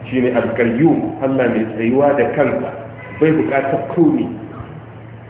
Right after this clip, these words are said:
Saboda haka ba kamar dan adam bane, sai da abinci za ka rayu. Eh, don haka in ka zauna a gida ka ce ba za ka yi ta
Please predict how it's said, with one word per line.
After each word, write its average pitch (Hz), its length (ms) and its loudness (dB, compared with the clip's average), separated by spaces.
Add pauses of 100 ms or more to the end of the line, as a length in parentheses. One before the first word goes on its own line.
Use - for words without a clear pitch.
(120)
Saboda 139 300 4
haka 131 160 0
ba 120 240 2
kamar 135 200 4
dan 156 120 4
adam 156 240 2
bane, 131 260 2
sai 151 140 2
da 147 100 4
abinci 127 300 -2
za 123 120 2
ka 120 120 -4
rayu. 98 240 -4 (1400)
Eh, 104 240 0
don 131 140 4
haka 156 180 4
in 143 140 2
ka 147 100 0
zauna 147 240 4
a 110 60 0
gida 123 180 2
ka 127 160 0
ce 135 120 -4
ba 117 120 0
za 123 80 2
ka 123 80 -2
yi 107 120 -4
ta 113 80 -4